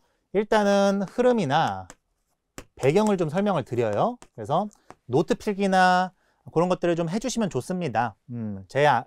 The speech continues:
제 요 필기가 그래도 나름대로 깔끔하고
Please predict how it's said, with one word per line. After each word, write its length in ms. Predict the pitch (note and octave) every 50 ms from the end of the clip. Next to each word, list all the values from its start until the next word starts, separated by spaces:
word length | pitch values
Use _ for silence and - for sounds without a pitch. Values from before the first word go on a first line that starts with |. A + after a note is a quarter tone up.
| _
제 380 | - - C#3 C#3+ C#3+ C3+ B2+ C3+ B2
요 120 | B2+ B2+ A#2+
필기가 680 | - - G3 G3+ F#3+ F3+ C#3+ D#3+ G3 F#3 B2+ F#2+ - - _ _ _ _ _ _ _ _ _
그래도 720 | - - C3 E3+ G#3+ A3 F#3+ E3+ C3+ B2+ D#3 G3+ C4+ C4+ -
나름대로 680 | - A2+ A#2+ D#3+ E3+ D#3 D#3 C3+ A2+ G#2 G2+ C#3 G3+ -
깔끔하고 720 | - G3 F3+ - E3 D#3 D#3 F3+ F3+ C#3+ G#2+ F2+ F2+